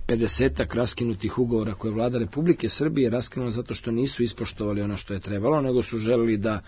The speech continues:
iskoriste te subvencije i da, da odmagle, da tako kažem,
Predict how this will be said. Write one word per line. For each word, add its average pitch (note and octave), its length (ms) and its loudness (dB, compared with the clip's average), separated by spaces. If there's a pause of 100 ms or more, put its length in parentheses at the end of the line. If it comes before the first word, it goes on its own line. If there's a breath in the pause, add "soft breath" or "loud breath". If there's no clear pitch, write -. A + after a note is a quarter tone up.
(160 soft breath)
iskoriste A#2+ 500 2
te A2 160 0
subvencije A2+ 600 0
i G#2 40 4
da, G#2 200 0 (380 loud breath)
da A2 240 0 (1040)
odmagle, B2+ 640 6 (120)
da G2+ 120 -4
tako A2 260 -2
kažem, B2 420 0